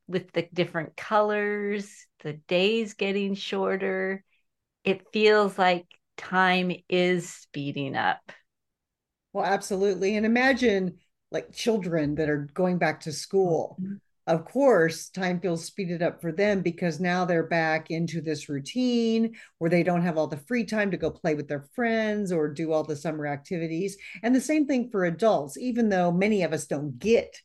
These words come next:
Speaker 2: time off in the summer like children do, um, we still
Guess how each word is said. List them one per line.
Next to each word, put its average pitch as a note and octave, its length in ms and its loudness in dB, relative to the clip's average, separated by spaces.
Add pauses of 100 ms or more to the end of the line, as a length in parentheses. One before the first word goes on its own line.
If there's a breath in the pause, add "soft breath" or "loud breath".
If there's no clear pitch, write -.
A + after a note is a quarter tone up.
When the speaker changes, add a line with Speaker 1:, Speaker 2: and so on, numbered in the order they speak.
(220)
Speaker 2:
time D3+ 320 -2
off C#3+ 240 -2
in C#3+ 120 -4
the C#3 100 -4
summer C#3 540 -6 (200 soft breath)
like C#3+ 380 2
children D3 460 -2
do, C#3 520 -2 (640 soft breath)
um, E3+ 460 0 (160)
we G#3+ 240 2
still D#3+ 800 2